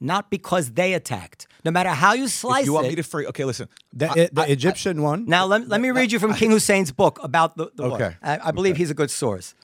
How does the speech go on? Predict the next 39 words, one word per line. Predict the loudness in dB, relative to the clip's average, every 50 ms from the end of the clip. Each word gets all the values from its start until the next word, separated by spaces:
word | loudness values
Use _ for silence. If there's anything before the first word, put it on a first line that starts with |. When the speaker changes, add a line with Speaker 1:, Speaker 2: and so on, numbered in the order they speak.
| _ _
Speaker 1:
This | -12 -10 -10 -8
was, | -8 -10 -10 -14 -18 _ _ _ _ _ _ _ _ _
so | -8 -2 0 2 2 2
it, | 2 -2 -4 -6
it's, | -8 -8 -8 -8 -10
it, | -14 -16 -12 -6
King | -4 -4 -2
Hussein's | -2 -2 -2 -2 -2 0
memoirs | -2 -2 -2 0 -2 -2 -2 -2 -4 -6
is | -8 -8
him, | -6 -4 -2 -2 -2 -2 -4 -6
and | -6 -6
then | -6 -4
he | -4 -4
has | -4 -4 -6 -6
some | -6 -6 -6 -6 -6
other | -6 -6 -6 -4 -4 -4 -6 -6 -8 -10 _ _ _ _ _ _ _ _ _ _ _ _
people, | -12 -12 -10 -10 -10 -10 -8
I | -8
guess | -8 -10 -10 -10
he | -10 -10 -10
had | -8 -8 -10 -10 -12 -10
write | -8 -6 -6 -8 -8
for | -12 -12 -10 -6 -6 -6
him. | -6 -6 -8
I | -8 -8
don't | -8 -8
Speaker 2:
Mm-hmm. | -10 -12
Speaker 1:
know. | -14 -16 _ _ _ _ _ _ _ _ _ _ _ _ _ _ _ _ _ _ _ _ _ _ _ _ _ _ _ _ _ _
So, | -8 -2 2 4 4 4 4 4
uh, | 2 2 2 2 0 -2 -6 _ _ _ _ _ _ _ _ _ _ _ _ _ _ _ _ _ _ _ _
so | -10 -8 -6 -6 -4
when | -2 0 0 2
Nasser | 4 4 4 2 2 0 -2
closed | -2 -2 -2 -2 0 0 -2 -4
the | -6 -8
Straits | -8 -4 -2 0 0 0 -2 -4
of | -8 -8
Tiran, | -6 -6 -6 -4 -4 -4 -4 -4 -6 -10 -12 -12